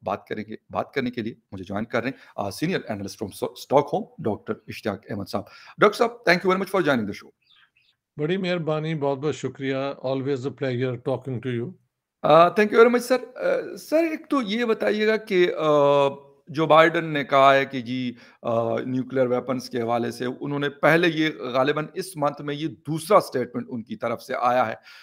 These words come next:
Speaker 1: कि इस तरह के वेपन्स का इस्तेमाल नहीं होना चाहिए, अ, पुतिन की तरफ से। सर, क्या देख रहे हैं कि ये जंग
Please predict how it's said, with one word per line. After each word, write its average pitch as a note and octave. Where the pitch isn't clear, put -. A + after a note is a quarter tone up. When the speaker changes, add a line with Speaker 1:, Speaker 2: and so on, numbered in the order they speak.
Speaker 1:
कि D#3+
इस D#3+
तरह E3
के D#3+
वेपन्स C3
का C#3+
इस्तेमाल A2+
नहीं A2
होना G2+
चाहिए, G2
अ, G2+
पुतिन A2+
की G#2
तरफ G2
से। -
सर, -
क्या B3
देख D3+
रहे E3+
हैं F#3
कि G#3
ये G#3+
जंग G#3